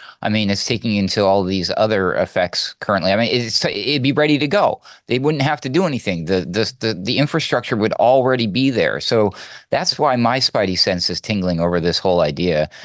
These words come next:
I, it's a very strange experiment. I don't know where this is gonna go, if it's gonna work well for Wendy's, uh, because there is a lot of competition for them, unlike the Uber situation you were describing. They don't really, like, what are you gonna, <laughs> what are you gonna do about it? Not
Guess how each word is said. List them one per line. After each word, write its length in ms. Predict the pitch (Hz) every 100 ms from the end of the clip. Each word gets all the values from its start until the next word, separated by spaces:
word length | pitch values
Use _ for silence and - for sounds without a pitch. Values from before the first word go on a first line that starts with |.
| 127 -
I, 60 |
it's 260 | 127 156 147
a 80 | 160
very 280 | 190 170
strange 580 | 135 - 127 123 117 101
experiment. 640 | 92 - 117 110 110 110 107 -
I 140 | 98
don't 200 | 113 107
know 160 | 98 101
where 160 | 98 95
this 200 | 90 92
is 340 | 90 - - - - - 90
gonna 240 | 101 90
go, 400 | 78 87 87 90
if 200 | 69 -
it's 120 | 90
gonna 160 | - 90
work 240 | 80 87 -
well 280 | 90 87 85
for 120 | -
Wendy's, 520 | 85 87 90 95 95 - - - -
uh, 100 | -
because 280 | 95 107 107
there 180 | 113 113
is 100 | 104
a 60 | 101
lot 180 | 98
of 60 | 92
competition 680 | 113 101 - - 156 113 87
for 180 | 98
them, 200 | 85 85 73
unlike 360 | 95 92 87
the 100 | -
Uber 520 | 64 117 104 98 85 - - _
situation 600 | - 101 - 92 85 98
you 120 | 90
were 80 | 87
describing. 560 | 78 - 98 98 87 85
They 100 | 92
don't 120 | 98
really, 260 | 98 95 -
like, 280 | 90 85 - - - -
what 120 | 113
are 60 | 110
you 140 | 117
gonna, 180 | 156 -
<laughs> 0 |
what 180 | 107 107
are 20 |
you 60 |
gonna 140 | 110 101
do 140 | 127
about 260 | 113 95 82
it? 100 | 73
Not 320 | 90 98 -